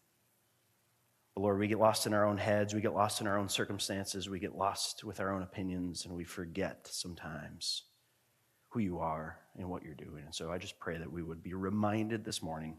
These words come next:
as we look to your word. In Jesus' name we pray. Amen. When I was twenty, I finished tech school. I went to school to be an electrician, and I'm not wired to do that, so I didn't become an electrician. Yeah,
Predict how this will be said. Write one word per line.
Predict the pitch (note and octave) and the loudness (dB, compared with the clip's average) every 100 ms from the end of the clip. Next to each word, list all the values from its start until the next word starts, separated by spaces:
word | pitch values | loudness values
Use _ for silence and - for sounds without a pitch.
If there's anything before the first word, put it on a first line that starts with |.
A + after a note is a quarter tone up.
| - - - _ - - | -14 -20 -20 _ -16 -10
as | E2+ | -8
we | D#2+ | -6
look | D#2+ E2 | -8 -10
to | - | -10
your | D2+ D2 | -10 -10
word. | D2 D2 D#2 | -10 -12 -12
In | E2 | -10
Jesus' | D#2 C#2+ B1 - | -10 -10 -10 -10
name | D2+ | -10
we | C2+ | -12
pray. | E2 D2+ D2 - - _ _ - _ - | -12 -12 -14 -12 -14 _ _ -20 _ -12
Amen. | E2 D#2+ D2+ D2+ _ _ _ _ _ _ _ - - - - - - | -8 -6 -8 -12 _ _ _ _ _ _ _ -20 -18 -18 -18 -14 8
When | E3 | 12
I | F#3+ | 12
was | G#3 G3+ E3+ C3 - | 12 12 12 10 4
twenty, | - C#4+ C#4+ G#3 E3 G#3+ - | 4 12 12 12 12 8 6
I | - F3 E3 E3 | 12 12 12 8
finished | - - A#3+ A#3+ - - | 4 8 10 8 4 4
tech | - B3+ - | 6 8 8
school. | - D#3 D#3 | 6 10 12
I | E3 E3 | 12 12
went | F#3 | 12
to | F#3+ | 8
school | - G3 | 8 8
to | F3+ | 10
be | D#3+ | 10
an | E3+ | 12
electrician, | E3 E3 G3 F3 - D3 D#3+ | 12 12 8 8 10 10 8
and | - D#3+ D#3 D3+ D3+ | 8 12 12 12 12
I'm | D3+ E3+ | 10 12
not | F#3 D#3 | 12 12
wired | D#3+ D#3+ | 12 12
to | D#3 | 8
do | D3 | 10
that, | B2+ C3+ D3 | 12 12 12
so | D3 | 8
I | |
didn't | D3 | 8
become | C#3+ D#3+ | 8 6
an | D#3+ | 8
electrician. | D#3 D3+ B2+ C#3+ C#3+ - - _ - - - - | 8 8 6 6 4 2 -12 _ -20 -20 -20 0
Yeah, | D3 D#3 G3 A#3+ | 12 12 12 12